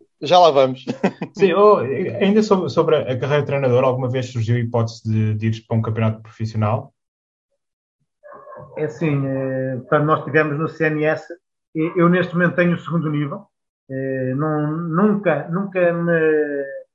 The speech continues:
Speaker 3: aventurei em meter-me num terceiro nível, mas já porque eu acho que os níveis acho que são caríssimos.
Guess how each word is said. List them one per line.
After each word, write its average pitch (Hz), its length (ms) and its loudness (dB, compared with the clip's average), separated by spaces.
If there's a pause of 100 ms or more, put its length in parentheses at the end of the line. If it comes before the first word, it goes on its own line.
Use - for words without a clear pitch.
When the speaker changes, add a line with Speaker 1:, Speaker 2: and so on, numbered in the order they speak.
(180)
Speaker 3:
aventurei 156 760 -2 (340)
em 151 220 -4
meter-me 147 500 0
num 147 240 -2
terceiro 147 320 -4
nível, 175 280 -2 (180)
mas 160 120 0
já 226 140 4
porque - 220 -10
eu 180 80 2
acho 175 240 0
que 156 80 -16
os 139 80 -12
níveis 170 340 -6
acho 156 180 -2
que - 60 -20
são 156 160 -4
caríssimos. 131 500 -6